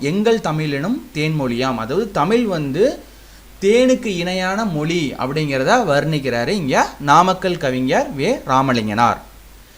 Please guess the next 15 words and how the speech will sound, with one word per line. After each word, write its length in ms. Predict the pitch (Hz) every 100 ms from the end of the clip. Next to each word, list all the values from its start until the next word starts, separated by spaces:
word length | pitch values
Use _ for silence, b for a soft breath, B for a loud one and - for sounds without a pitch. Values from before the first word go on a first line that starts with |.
| b
இதே 320 | - 165 226 269
செய்யுள் 520 | 226 175 214 233 170
கீழே 280 | 151 127 113
"கத்தியின்றி 880 | 165 208 160 156 247 240 208 214
ரத்தமின்றி 680 | 226 170 - 185 170 151 220
யுத்தம் 360 | 196 156 208 202
ஒன்று 380 | 185 180 170 143
வருகுது" 420 | 139 135 151 127
அப்படிங்கிற 360 | 139 151 147
ஒரு 160 | 127 160
பாடல் 380 | 165 135 156 151
வந்து 200 | 127 147
கொடுத்துருப்பாங்க. 840 | 151 135 147 127 113 92 117 220 240 B B B
அந்த 340 | 131 196 233
பாடலும் 580 | 240 165 143 139 202 269